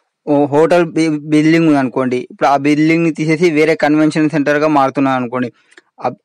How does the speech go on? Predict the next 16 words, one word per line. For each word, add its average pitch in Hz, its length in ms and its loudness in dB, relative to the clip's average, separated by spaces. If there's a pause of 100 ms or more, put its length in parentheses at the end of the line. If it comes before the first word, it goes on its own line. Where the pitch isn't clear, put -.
అట్లా 156 300 0
కన్సిడర్ 156 540 -2
చేయము. 147 340 2 (1500)
ఎప్పుడు 165 300 0 (120)
ఒకవేళ 147 400 0
ఆ 139 200 -2
సెక్షన్ 151 360 0
ఎయిటీ, 151 580 0 (280)
సెక్షన్ 156 280 0
ఎయిటీ 151 460 2
ఐడి 151 360 0
కింద 151 260 0
డిడక్షన్ 151 440 0
క్లెయిమ్ 143 340 -2
చేసి 143 180 -2
ఉంటే. 123 280 -4